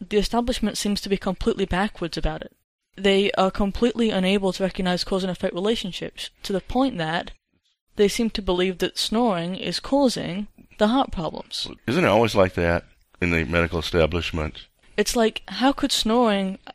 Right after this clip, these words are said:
Speaker 1: i.e. that noise that you make, possibly influence your heart? Isn't it more likely that your heart failing, you know, during
Speaker 2: I,
Speaker 1: the sleep?
Speaker 2: I think it's,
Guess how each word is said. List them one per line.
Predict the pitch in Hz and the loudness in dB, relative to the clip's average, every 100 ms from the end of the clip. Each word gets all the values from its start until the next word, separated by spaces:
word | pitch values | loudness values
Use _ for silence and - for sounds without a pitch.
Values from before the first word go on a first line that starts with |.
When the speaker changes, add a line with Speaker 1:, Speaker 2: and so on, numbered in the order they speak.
| - | -2
Speaker 1:
i.e. | 180 | 0
that | 175 160 | 2 0
noise | 180 233 | 4 4
that | - - | 2 -8
you | 165 | -8
make, | 156 156 185 - - _ _ _ - | -6 -8 -8 -10 -12 _ _ _ -6
possibly | - 196 196 196 185 | 0 2 2 -2 0
influence | 180 180 185 170 - | -2 -4 -4 -4 -4
your | 165 | -4
heart? | 202 175 156 | 0 0 0
Isn't | - 196 214 | 0 -2 -2
it | |
more | 185 180 | -2 0
likely | 175 180 - 190 | 2 2 0 -2
that | 165 | -2
your | 165 160 | -4 -4
heart | - 165 170 147 - - - _ _ _ _ _ _ | -2 0 2 2 0 -4 -6 _ _ _ _ _ _
failing, | - - 180 185 190 180 | -10 2 4 4 2 -2
you | 180 | -6
know, | 160 - | -4 0
during | 175 | 0
Speaker 2:
I, | 165 | 0
Speaker 1:
the | |
sleep? | 160 180 143 | -4 2 2
Speaker 2:
I | |
think | 196 151 | 2 2
it's, | 117 - - | 0 -2 -6